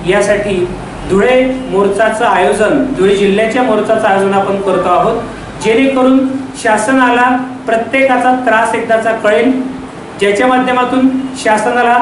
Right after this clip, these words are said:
त्रास कळल्यावर शासनावर एक दबाव त्याच्या माध्यमातून निर्माण होईल आणि या कामाला शासनानं, शासन वेग घेईल अशी अपेक्षा आहे.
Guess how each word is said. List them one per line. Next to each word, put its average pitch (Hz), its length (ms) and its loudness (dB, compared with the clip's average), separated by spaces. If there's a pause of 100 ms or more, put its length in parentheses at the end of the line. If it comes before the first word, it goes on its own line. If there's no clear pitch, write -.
त्रास 233 360 0
कळल्यावर 226 400 2
शासनावर 226 480 0
एक 247 180 -2
दबाव 190 380 2 (240)
त्याच्या 196 240 -2
माध्यमातून 220 520 0
निर्माण 214 300 2
होईल 214 340 2 (240)
आणि 202 220 -2
या 170 120 2
कामाला 190 540 0 (240)
शासनानं, 196 720 0 (100)
शासन 185 300 0
वेग 247 300 2
घेईल 220 220 0
अशी - 140 0
अपेक्षा 175 460 -2
आहे. 131 260 -2